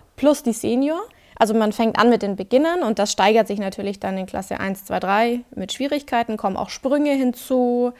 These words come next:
Und Seniorklassen bedeutet, das bedient sich aus allen vier Klassen, also aus allen vier normalen Klassen. Aber gewisse Übungen werden halt weggelassen. Also viel Platzarbeit wird rausgenommen, weil man die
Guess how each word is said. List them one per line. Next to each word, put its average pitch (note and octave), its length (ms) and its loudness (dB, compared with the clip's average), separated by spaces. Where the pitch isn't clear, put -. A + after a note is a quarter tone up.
Und A#3 200 2
Seniorklassen A#3+ 1120 0
bedeutet, A3 500 -2
das G#3 540 -2
bedient B3 340 -2
sich A#3+ 220 -4
aus G3+ 220 -2
allen A3 640 0
vier G#3+ 240 0
Klassen, A#3+ 360 0
also G#3 180 -4
aus G3+ 100 -8
allen G#3+ 160 -4
vier G3+ 160 -6
normalen F#3+ 460 -4
Klassen. C#4 400 -4
Aber A3+ 280 4
gewisse A#3+ 420 4
Übungen B3 380 4
werden G3+ 240 4
halt F#3+ 180 -2
weggelassen. F3+ 560 -2
Also G3+ 220 -4
viel A#3+ 220 2
Platzarbeit G#3+ 600 0
wird G3+ 180 -6
rausgenommen, A3+ 600 0
weil G3 140 -2
man G3+ 140 -4
die F#3+ 280 -4